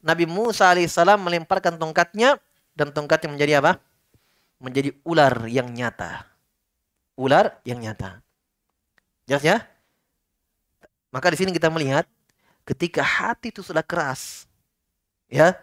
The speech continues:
ketika hati sudah keras, ya, dalam ayat yang lain kata Allah Subhanahu wa taala, ya,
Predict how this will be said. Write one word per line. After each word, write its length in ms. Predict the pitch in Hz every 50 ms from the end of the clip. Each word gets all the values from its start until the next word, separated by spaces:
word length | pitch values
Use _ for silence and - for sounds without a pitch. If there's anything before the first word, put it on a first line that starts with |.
| _ _ _ _ _ _ _ _
ketika 320 | - 156 156 180 165 - -
hati 480 | - - - - - 269 - 277 214
sudah 160 | - 196 185 185 -
keras, 400 | - 165 170 180 214 240 - _ _ _ _ _ _ _ _ _ _ _ _ _ _ _ _ _ _ _ _ _ _
ya, 160 | - 143 165
dalam 240 | 165 151 143 143 143
ayat 240 | 127 143 156 151 -
yang 160 | 139 139 147
lain 80 | 156
kata 240 | 151 143 - 127 131
Allah 160 | 143 147 135
Subhanahu 320 | - - - 123 123 127 127
wa 80 | 123
taala, 400 | - - 131 139 151 170 170 - _ - - - - - - -
ya, 240 | - 127 117 104 101